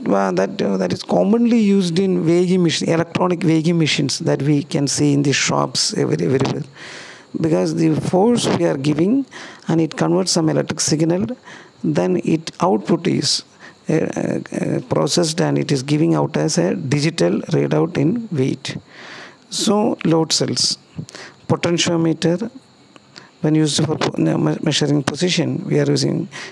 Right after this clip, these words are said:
the, this kind of, um, transducers.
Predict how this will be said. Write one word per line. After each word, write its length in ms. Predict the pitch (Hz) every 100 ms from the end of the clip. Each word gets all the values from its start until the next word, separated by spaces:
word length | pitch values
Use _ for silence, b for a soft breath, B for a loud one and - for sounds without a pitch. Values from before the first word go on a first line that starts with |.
| B -
the, 140 | 170
this 360 | - 151 147 -
kind 300 | 156 143 135
of, 260 | 135 -
um, 240 | 147 - - - - - 196 - 208 208 - - 170 165 - 190 196 - - 160
transducers. 800 | 151 147 131 160 151 180 175